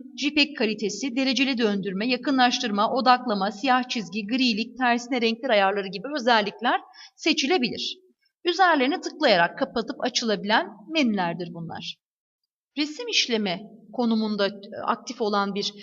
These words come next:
e, özellik resim düzenleyici. Bu da iki kısımdan oluşmaktadır. Etki işlemcisi ve resim düzenleme. Etki işlemcisinde zemin rengi ve jpeg kalitesi ayarı, resim düzenlemede ise dereceli döndürme ve yakınlaştırma özellikleri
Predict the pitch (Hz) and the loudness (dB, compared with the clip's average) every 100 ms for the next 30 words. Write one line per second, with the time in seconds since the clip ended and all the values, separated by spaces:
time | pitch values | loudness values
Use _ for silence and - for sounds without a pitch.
0 | - - - 220 208 - 214 202 202 320 | -14 -16 -6 0 2 2 2 2 2 0
1 | - 277 - 285 214 180 175 175 170 185 | -2 -2 2 0 0 0 -2 -4 -4 -2
2 | 339 392 359 - 247 220 - - - 202 | 0 0 -2 2 2 2 -4 -12 -6 -4
3 | 185 180 180 - 180 180 190 214 466 - | -4 -4 -6 -6 -6 -6 -8 -6 -8 -10
4 | - - - 311 - 403 - - 233 220 | -18 -10 -2 -2 0 -2 0 2 2 2
5 | 214 - 415 370 330 320 330 262 208 185 | -2 -4 -2 0 2 2 2 4 2 0
6 | 170 156 - - - - _ _ _ - | -2 -4 -8 -12 -14 -18 _ _ _ -20
7 | - - - 349 - 539 440 - 302 240 | -20 -10 -2 -2 -2 -4 0 0 2 2
8 | 220 220 240 233 392 277 302 359 330 233 | 2 -2 -2 0 0 2 4 4 4 2
9 | 233 349 392 339 339 285 - - 185 - | 2 0 0 2 2 0 -2 -4 -4 -4
10 | 190 - - 190 185 180 349 - - - | -6 -4 -2 0 0 0 0 -4 -12 -4
11 | 262 311 494 453 285 247 233 233 233 233 | 0 2 0 -2 0 4 4 4 2 2
12 | 233 233 220 262 285 269 294 233 220 214 | 0 0 0 2 2 2 0 2 0 0
13 | 233 359 349 311 311 311 302 302 311 294 | -2 0 2 0 0 2 2 2 0 2
14 | 226 190 196 185 190 196 254 | 2 2 2 2 -2 -4 -4